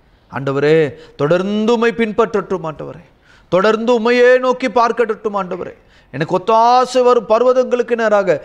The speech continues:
கண்களை ஏறெடுத்து பார்க்கட்டும் ஆண்டவரே. அவரே கதி என்று அவருடைய, உம்முடைய பாதத்திலே நாங்கள் விழுகிறோம் அப்பா.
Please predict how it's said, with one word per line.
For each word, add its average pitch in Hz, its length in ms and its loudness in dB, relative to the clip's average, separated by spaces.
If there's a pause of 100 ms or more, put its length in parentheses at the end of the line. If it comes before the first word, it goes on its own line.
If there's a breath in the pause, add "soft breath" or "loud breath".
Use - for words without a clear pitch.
(180 loud breath)
கண்களை 240 460 2
ஏறெடுத்து 262 580 2
பார்க்கட்டும் 277 640 -2
ஆண்டவரே. 226 460 -4 (1800)
அவரே 151 580 0
கதி 165 240 0
என்று 147 280 -4
அவருடைய, 120 400 -8
உம்முடைய 117 280 -10
பாதத்திலே 131 440 -10
நாங்கள் 117 360 -14 (100)
விழுகிறோம் 156 440 -8
அப்பா. - 320 -20